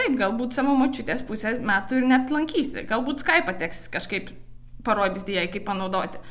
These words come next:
Ar ne? Dėl to, kad, nu, iš tikrųjų, o ką daryti? Tai yra pasirinkimas. Ar pasirinkimas yra arba turėti didelę riziką, kad tu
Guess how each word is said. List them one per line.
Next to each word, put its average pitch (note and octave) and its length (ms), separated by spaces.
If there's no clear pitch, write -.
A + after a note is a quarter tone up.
Ar A3 140
ne? E4+ 160
Dėl D#4+ 180
to, F#4+ 100
kad, E4 200
nu, E4 100
iš - 140
tikrųjų, F4 320
o F#3 100
ką D4 160
daryti? D#4 440
Tai D#4 200
yra F4 240
pasirinkimas. D#4+ 760
Ar A#3+ 220
pasirinkimas C4 760
yra A3 200
arba A#3 360
turėti B3+ 460
didelę A3 460
riziką, A#3 560
kad - 260
tu C4+ 160